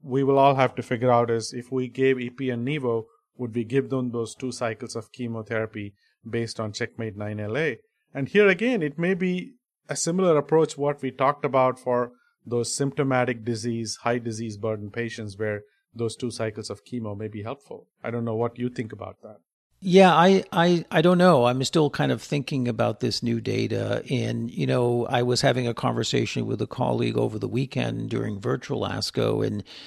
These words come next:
Speaker 2: you know, the comment that I made was, particularly when you're using a regimen like carboplatin and pemetrexed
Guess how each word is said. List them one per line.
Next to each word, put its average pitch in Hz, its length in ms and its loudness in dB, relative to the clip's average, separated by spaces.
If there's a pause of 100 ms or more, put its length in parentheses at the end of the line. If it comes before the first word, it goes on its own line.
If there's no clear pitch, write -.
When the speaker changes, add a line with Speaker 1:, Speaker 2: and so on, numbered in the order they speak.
(280)
Speaker 2:
you 123 100 2
know, 123 80 4
the 110 120 -2
comment 135 480 2
that 120 120 4
I 107 120 2
made 120 420 2
was, 104 340 -2
particularly 208 340 4
when 143 120 2
you're 131 100 0
using 127 420 -2
a 120 60 -2
regimen 120 680 -2
like 107 260 -4
carboplatin 117 720 -4
and 117 340 -6
pemetrexed 127 840 -2